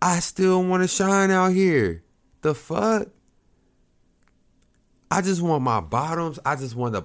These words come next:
I just want the bottoms done. Just the, you know what I'm saying? Them, them what?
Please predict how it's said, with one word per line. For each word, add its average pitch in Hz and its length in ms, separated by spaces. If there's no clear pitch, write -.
I 123 100
just 127 160
want 110 280
the 82 80
bottoms 120 560
done. 143 460
Just 107 200
the, 95 260
you 127 200
know 131 100
what 123 80
I'm 127 60
saying? 123 440
Them, 98 360
them 101 240
what? 82 160